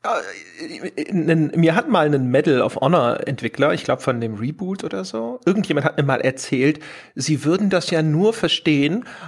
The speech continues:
als Bedrohung. Also die Chance, dass ein tödlicher Treffer erfolgt, geht hoch.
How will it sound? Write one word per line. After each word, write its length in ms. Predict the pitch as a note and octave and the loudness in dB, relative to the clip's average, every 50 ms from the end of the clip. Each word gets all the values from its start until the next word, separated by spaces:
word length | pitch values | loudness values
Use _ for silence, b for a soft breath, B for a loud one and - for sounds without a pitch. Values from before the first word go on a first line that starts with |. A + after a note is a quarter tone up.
| B _ - | B _ -2
als 500 | D3 D3+ D3+ D3+ D3 - - - - D3+ | 2 2 2 2 2 -2 -8 -12 -6 -4
Bedrohung. 800 | - D#3 - - D#3 C3+ C#3 E3 F#3+ G3+ E3+ C3 C3 A#2 - | -4 -4 -2 -2 0 2 2 4 4 4 4 2 0 -2 -2
Also 240 | D3 D3 C#3+ D#3+ D#3 | -2 0 0 0 0
die 180 | D3+ E3 E3 D3 | 0 0 0 2
Chance, 760 | C#3+ - - - - - G3 F#3+ G3+ G#3+ A3 G#3+ - G#3 E3 | 2 2 0 -2 -2 0 2 4 4 4 2 0 0 0 2
dass 200 | E3 D#3+ D#3+ E3+ | 2 0 2 2
ein 140 | D#3+ D#3 D#3 | 2 0 0
tödlicher 400 | - - F3 - - - D#3 C#3+ | 0 -2 -2 -2 -2 -4 -4 -4
Treffer 300 | - - E3 - - F3 | -4 -4 -6 -2 -2 0
erfolgt, 400 | - C#3 - - C#3+ C3+ C3+ - | 0 -2 -2 -2 -2 -2 -2 -2
geht 260 | - C#3+ C#3 - - | -4 -4 -4 -4 -2
hoch. 340 | - E3 D#3+ D3+ C3 - B | 0 2 2 2 0 -2 B